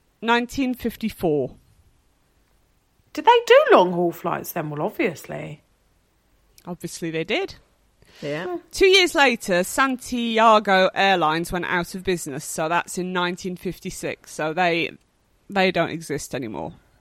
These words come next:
Speaker 3: That's sad.
Speaker 1: Yeah. So, <laughs> it is sad. All those people out of work.
Speaker 2: <laughs> I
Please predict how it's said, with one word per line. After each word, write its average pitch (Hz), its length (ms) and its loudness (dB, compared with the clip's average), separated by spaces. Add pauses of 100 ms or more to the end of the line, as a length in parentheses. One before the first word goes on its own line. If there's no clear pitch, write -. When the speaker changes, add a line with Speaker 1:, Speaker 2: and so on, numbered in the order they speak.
(280)
Speaker 3:
That's 156 220 -8
sad. 147 460 -10 (1080)
Speaker 1:
Yeah. - 200 -12 (600)
So, 202 260 0 (380)
<laughs> - 340 -20
it 403 220 -6
is 466 160 0
sad. 160 460 -8 (1000)
All 277 160 2
those 370 240 0
people 285 400 0
out 208 220 4
of 240 160 0
work. 180 520 0 (1200)
Speaker 2:
<laughs> - 20 -12
I - 440 2